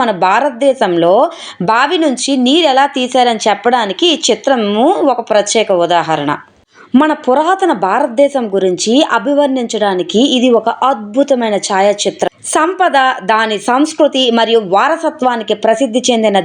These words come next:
దేశం. బ్రిటిష్ పాలనలో ఈ ఛాయాచిత్రాలకు చాలా డివోషనల్ మరియు ప్రాముఖ్యత అయితే ఎంతో ఉంది. భారతదేశంలోని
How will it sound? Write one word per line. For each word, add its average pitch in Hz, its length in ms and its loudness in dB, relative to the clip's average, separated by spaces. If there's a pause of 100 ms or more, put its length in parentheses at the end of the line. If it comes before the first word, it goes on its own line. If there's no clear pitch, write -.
దేశం. 160 300 0 (440)
బ్రిటిష్ 415 400 0
పాలనలో 262 460 2 (180)
ఈ 240 40 0 (140)
ఛాయాచిత్రాలకు 240 920 0 (220)
చాలా 302 360 0 (100)
డివోషనల్ 294 580 0
మరియు 208 220 2 (180)
ప్రాముఖ్యత 226 540 0
అయితే 226 180 0 (160)
ఎంతో 254 280 0 (180)
ఉంది. 151 200 -4 (1080)
భారతదేశంలోని 247 1000 0